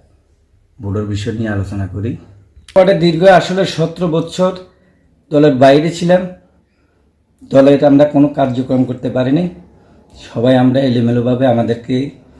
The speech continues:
বিগত স্বৈরাচার হাসিনা অত্যাচারে অতিষ্ঠ হয়ে আমরা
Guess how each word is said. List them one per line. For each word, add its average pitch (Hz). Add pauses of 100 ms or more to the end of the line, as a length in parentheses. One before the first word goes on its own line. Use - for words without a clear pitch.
(540)
বিগত 123 (180)
স্বৈরাচার 123
হাসিনা 120 (880)
অত্যাচারে 117 (280)
অতিষ্ঠ -
হয়ে 123
আমরা 113